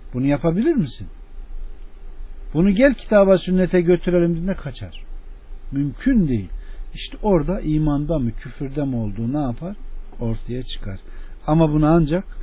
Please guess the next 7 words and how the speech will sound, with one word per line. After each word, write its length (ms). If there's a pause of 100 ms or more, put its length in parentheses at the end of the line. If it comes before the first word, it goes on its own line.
(220)
aklı 260
selim 380
olan 240
insanlar 460
yakalayabilir. 840 (1200)
Yine 280
kardeşlerim, 640